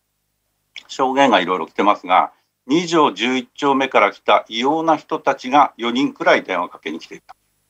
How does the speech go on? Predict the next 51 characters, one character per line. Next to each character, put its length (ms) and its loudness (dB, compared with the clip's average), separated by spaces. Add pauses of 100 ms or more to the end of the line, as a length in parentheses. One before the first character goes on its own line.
(520)
も 140 4
う 20 4
一 180 2
つ 100 2
は 120 8
毎 320 6
朝 240 6
万 280 6
代 180 4
さ 160 2
ん 40 -2
の 100 -6
車 320 -2
で 100 2
お 80 4
ば 140 0
ち 120 -2
ゃ 60 4
ん 80 -4
た 160 -2
ち 80 -20
三、 220 0
四 100 -4
人 160 0
を 100 0
連 140 -2
れ、 40 -18 (180)
運 100 2
ん 40 0
で 100 2
き 60 -12
て、 300 0 (320)
夜 240 2
迎 180 -8 (200)
え 60 -6
に 120 -16
来 140 -20
て 100 -20
い 60 -20 (120)
た。 120 -20 (260)
こ 80 2
う 20 8
い 40 10
う 20 4
証 160 2
言 160 -6
が 60 -14
あ 40 -20
り 60 -20
ま 140 -20
す。 160 -20